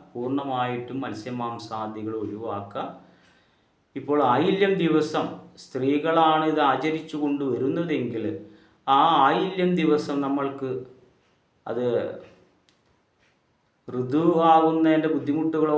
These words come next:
മറ്റോ വരുന്നുണ്ടെങ്കിൽ അതിന് കഴിഞ്ഞിട്ട് വരുന്ന ആ ഏഴു ദിവസം കഴിഞ്ഞിട്ട് വരുന്ന ഒരു ദിവസം അതിന് തിരഞ്ഞെടുക്കാം. അതുകൊണ്ട്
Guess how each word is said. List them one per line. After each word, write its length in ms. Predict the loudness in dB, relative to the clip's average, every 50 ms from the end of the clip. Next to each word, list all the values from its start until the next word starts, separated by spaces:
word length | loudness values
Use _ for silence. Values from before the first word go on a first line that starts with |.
| 2 0
മറ്റോ 260 | -2 -4 -2 -2 0 2 2
വരുന്നുണ്ടെങ്കിൽ 800 | 0 0 -2 -2 -2 -2 -2 -2 -2 -2 -2 -4 -4 -4 -4 -6 -6 -6 -8 -10 -16 -20 -20 _ _ _ _ _ _ _ _ _ _ _ _ _ _ _ _ -8 -8
അതിന് 300 | -4 -4 -2 -2 -2 -2 0 4
കഴിഞ്ഞിട്ട് 580 | 4 6 6 6 4 4 2 0 -2 -4 -2 0 2
വരുന്ന 320 | 2 2 2 2 2 2 2 0 0 -2 -4 -8 -12 -18 -20 _ _ _ _ _ _ _ _ _ _ _ _ _ _ _ _ _ _ -4
ആ 20 | 0 0 2 2
ഏഴു 160 | 4 4 4 4 4 4
ദിവസം 280 | 2 0 0 -2 -2 -2 0
കഴിഞ്ഞിട്ട് 440 | 0 0 0 0 -2 -4 -6 -6 -4 -2 0
വരുന്ന 240 | 0 0 0 0 0 -2
ഒരു 80 | -2 -2 -2
ദിവസം 360 | -4 -4 -6 -8 -8 -8 -8 -8 -8 -12 -18 -20 -20 _ _ _ _ _ _ _ _ _ -12 -8
അതിന് 300 | -6 -6 -6 -6 -6 -8 -10 -12 -14 -18 -12 -10
തിരഞ്ഞെടുക്കാം. 640 | -8 -6 -4 -4 -4 -6 -6 -8 -10 -12 -12 -14 -14 -16 -20 _ _ _ _ _ _ _ _ _ _ _ _ _ _ _ _ _ _ _ _ _ _ _ _ _ _ _ _ _ _ _ _ _ _ _ _ _ _ _ _ -6
അതുകൊണ്ട് 340 | -2 0 2 2 2 2 2